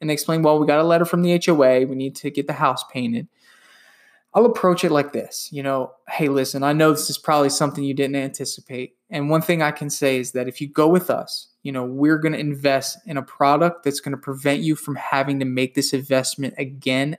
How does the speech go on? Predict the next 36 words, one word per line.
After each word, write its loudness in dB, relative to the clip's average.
anytime 0
in -2
the -2
long 4
future." 0
And 2
essentially 2
what 2
that 2
means -4
is -4
we're -2
gonna 2
use 2
a 2
product 2
that -4
is -6
guaranteed 0
against -6
fading, -2
peeling, 0
chalking, 0
something 0
that's 0
gonna -2
give 0
you 4
at 0
least 0
a 0
twenty-five-year 2
warranty 2
through 4
the 6
manufacturer. 0